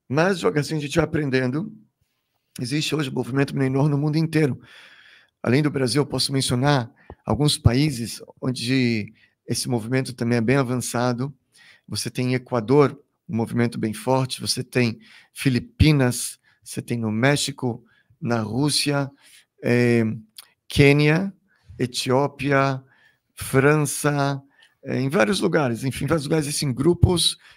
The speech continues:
comunidades Bnei Noach, onde eles se encontram no, no sábado, no domingo, ou durante a semana, pra rezarem, pra estudarem, pra aprenderem mais sobre o judaísmo e pra servir a Deus junto com o povo judeu.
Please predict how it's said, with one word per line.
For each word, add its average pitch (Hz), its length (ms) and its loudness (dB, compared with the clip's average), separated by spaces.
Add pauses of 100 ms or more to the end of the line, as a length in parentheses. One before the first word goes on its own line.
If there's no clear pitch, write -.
comunidades 131 720 2
Bnei 127 240 -2
Noach, 156 440 2 (600)
onde 135 480 -4
eles 127 240 -6
se - 120 -4
encontram 151 800 0 (580)
no, 127 480 -10
no 107 120 -8
sábado, 156 500 0
no 113 140 -2
domingo, 131 460 2
ou 123 60 2
durante 117 300 -6
a - 20 -8
semana, 139 720 0 (340)
pra 113 140 4
rezarem, 139 800 2
pra 117 220 -10
estudarem, 131 840 -2 (100)
pra 123 140 2
aprenderem 120 580 6
mais 147 180 0
sobre 143 220 -4
o 139 40 -4
judaísmo 135 720 -2 (720)
e 160 60 -4
pra 165 160 -2
servir 175 320 2
a 170 60 6
Deus 143 240 4
junto 160 280 0
com 151 140 -4
o 143 40 -4
povo 139 240 4
judeu. 123 440 4